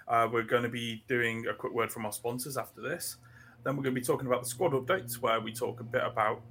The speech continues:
uh, S-, uh, Star Smash, which is a tournament, uh, the three of us are all taking part in. Uh, talk a bit about the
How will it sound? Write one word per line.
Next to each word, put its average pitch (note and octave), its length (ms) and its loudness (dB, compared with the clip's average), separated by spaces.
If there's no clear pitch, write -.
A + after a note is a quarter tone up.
uh, A2+ 160 2
S-, - 300 -6
uh, A#2 160 4
Star C3 280 4
Smash, D#3+ 400 0
which B2 100 -12
is B2 40 -8
a A#2+ 80 -6
tournament, A#2+ 400 0
uh, A2+ 220 4
the - 60 -20
three A#2 220 0
of A2 100 -2
us A2 100 -6
are A#2 100 -2
all A2+ 180 -4
taking A#2+ 260 -4
part A#2+ 300 2
in. E3 100 -4
Uh, B2 260 6
talk - 260 0
a - 20 -10
bit - 140 2
about D3 280 4
the B2+ 140 0